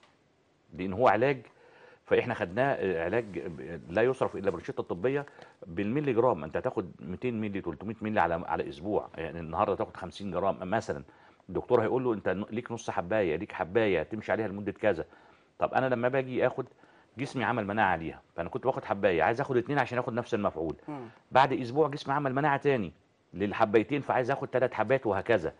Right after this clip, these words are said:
Speaker 2: وكل يوم تزيد الجرعه عن
Speaker 1: وكل يوم
Speaker 2: ال-، آه.
Speaker 1: تزيد ال-، آه، الجرعه.
Speaker 2: آه.
Speaker 1: آه، آه، اولا الترمادول بيسبب ل-، آه، الأع-، بي-، بي-، بيدمر الاعصاب، ب-،
Speaker 2: مم.
Speaker 1: الاعصاب اللي هي يعني ما بقاش عند، بتلاقي مهتز دايمًا،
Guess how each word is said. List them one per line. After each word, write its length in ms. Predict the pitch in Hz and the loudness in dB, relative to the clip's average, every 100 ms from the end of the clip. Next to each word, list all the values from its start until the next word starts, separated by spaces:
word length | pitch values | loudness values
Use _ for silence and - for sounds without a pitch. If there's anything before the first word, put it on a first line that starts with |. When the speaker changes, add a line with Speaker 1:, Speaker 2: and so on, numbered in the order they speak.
| - | -4
Speaker 2:
وكل 380 | 175 151 208 208 | -4 2 2 4
يوم 180 | 208 226 | 2 2
تزيد 400 | 202 160 202 185 | 0 2 2 2
الجرعه 340 | 143 175 175 | 4 8 8
عن 160 | 147 147 | 6 2
Speaker 1:
وكل 220 | 147 127 | 2 2
يوم 120 | 139 | 0
Speaker 2:
ال-، 40 | 127 | 0
آه. 20 | |
Speaker 1:
تزيد 320 | 101 95 120 | -4 -4 0
ال-، 240 | 104 85 78 | 0 0 -2
آه، 420 | 78 78 76 - | 0 0 -2 -4
الجرعه. 360 | 78 80 67 67 143 | -4 -2 -4 -4 -10
Speaker 2:
آه. 140 | 135 - - - | -12 -14 -20 -10
Speaker 1:
آه، 180 | - 90 - 65 | -6 -6 -6 -8
آه، 280 | 95 90 90 | -2 2 4
اولا 320 | 92 92 131 | 4 6 4
الترمادول 680 | 135 110 87 - 87 90 127 | 2 -4 -6 -4 -4 -2 -2
بيسبب 500 | 110 92 123 117 82 | -4 -2 -2 -2 -4
ل-، 220 | 80 80 78 | -2 -2 -2
آه، 400 | 76 73 69 69 _ - - - | -4 -6 -6 -8 _ -20 -20 -16
الأع-، 560 | 78 78 64 57 76 | -14 -14 -10 -6 -6
بي-، 240 | 78 78 73 | -6 -10 -10
بي-، 400 | 69 85 85 80 | -4 -2 -2 -4
بيدمر 480 | 62 78 110 123 90 | -8 -2 0 0 -2
الاعصاب، 380 | 71 - 87 - _ _ _ _ | -4 -4 -4 -6 _ _ _ _
ب-، 60 | 78 | -10
Speaker 2:
مم. 60 | 73 | -8
Speaker 1:
الاعصاب 600 | 65 67 71 120 107 87 | -8 -4 -4 0 0 0
اللي 260 | 76 78 | -6 -6
هي 440 | 82 87 73 65 78 | -4 -4 -6 -6 -6
يعني 340 | 73 73 71 - - - - - | -6 -8 -14 -16 -20 -20 -20 -20
ما 240 | 85 76 85 | -14 -8 -6
بقاش 260 | 127 - | -6 0
عند، 180 | 101 104 | 0 -2
بتلاقي 260 | 87 104 101 | -6 -4 -4
مهتز 380 | 85 - 95 | -2 0 0
دايمًا، 300 | 80 90 92 | 0 -2 -2